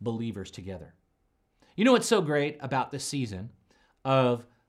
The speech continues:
the waiting period is ending, the power is being received, men are rising up, they're reducing the loads of others, relieving the distress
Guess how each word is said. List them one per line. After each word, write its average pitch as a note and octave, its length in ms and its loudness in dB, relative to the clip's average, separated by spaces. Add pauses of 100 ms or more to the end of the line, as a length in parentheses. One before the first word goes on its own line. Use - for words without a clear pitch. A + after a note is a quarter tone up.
the A#2 60 -6
waiting D#3+ 300 2
period F3+ 280 2
is D#3 140 0
ending, B2+ 500 -2
the - 60 -10
power F3 680 2 (500)
is C3 140 -4
being E3 320 2
received, C3 580 -2
men D3+ 300 0
are F3 100 2
rising E3 500 2
up, A#2+ 300 -2
they're A#2+ 120 -6
reducing C#3 580 -2
the F3+ 100 2
loads C#3 300 2
of A#2 140 -6
others, A#2 260 -4
relieving D#3 460 -2
the E3 80 -2
distress E3 540 -4